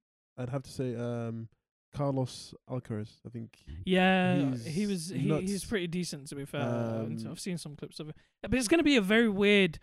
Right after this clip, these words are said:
Speaker 2: period in tennis after, uh, Djo-,
Speaker 1: I
Speaker 2: you know,
Speaker 1: think,
Speaker 2: after
Speaker 1: yeah.
Speaker 2: Djokovic and Nadal finally call it a day, because,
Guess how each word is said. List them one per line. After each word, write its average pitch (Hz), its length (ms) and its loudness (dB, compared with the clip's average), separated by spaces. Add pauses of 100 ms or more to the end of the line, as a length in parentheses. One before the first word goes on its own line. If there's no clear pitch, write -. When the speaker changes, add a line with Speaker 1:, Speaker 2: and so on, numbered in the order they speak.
(220)
Speaker 2:
period 190 460 4
in 160 140 -2
tennis 165 340 0
after, 143 440 -4
uh, 254 40 -10
Djo-, 160 240 0
Speaker 1:
I 143 40 0
Speaker 2:
you 175 120 2
know, 156 60 2
Speaker 1:
think, 131 200 4
Speaker 2:
after 165 40 0
Speaker 1:
yeah. 180 160 4
Speaker 2:
Djokovic 165 260 -4
and 156 140 -2
Nadal 151 240 0
finally 147 340 -4
call 147 220 -4
it 131 80 -8
a - 20 -10
day, 151 160 -2
because, 143 460 -10